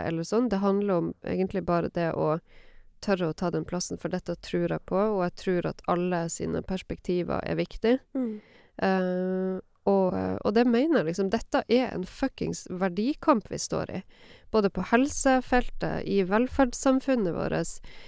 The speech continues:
Speaker 1: eh, i, i, overfor kapitalismen og hva den gjør med oss,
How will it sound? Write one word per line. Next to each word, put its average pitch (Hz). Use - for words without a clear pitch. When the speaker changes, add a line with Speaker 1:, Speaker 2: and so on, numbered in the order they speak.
Speaker 1:
eh, 180
i, 196
i, 202
overfor 202
kapitalismen 175
og 185
hva 208
den 214
gjør 185
med 175
oss, 170